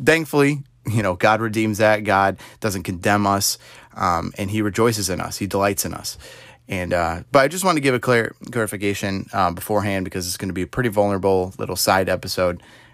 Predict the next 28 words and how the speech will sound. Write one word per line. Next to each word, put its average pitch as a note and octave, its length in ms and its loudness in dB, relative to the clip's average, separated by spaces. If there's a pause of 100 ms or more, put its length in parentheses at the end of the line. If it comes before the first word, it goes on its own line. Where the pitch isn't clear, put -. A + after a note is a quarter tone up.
(140)
And, F2+ 260 -6
um, F2+ 380 -6 (420)
yeah, C3 260 4 (120)
and G2+ 120 -2
I G2 60 0
just G#2 360 -6
wanted G2 360 2
to - 40 -16 (160)
let F2+ 120 -2
you F#2+ 80 -4
know F#2 160 -2
that. F#2 260 0 (480)
Um, G#2+ 280 2
I'm D3+ 140 4
also D#3 420 2 (280)
gonna B2 200 4
let A2+ 160 2
you A2+ 80 -4
know G#2+ 160 2
that G2+ 160 2
I'm G2+ 120 -10
probably A#2+ 240 0
gonna G#2+ 180 -2
refrain G2+ 420 0
from G#2+ 160 -2
a G2 40 -2
lot F#2+ 180 2
of F2 160 -2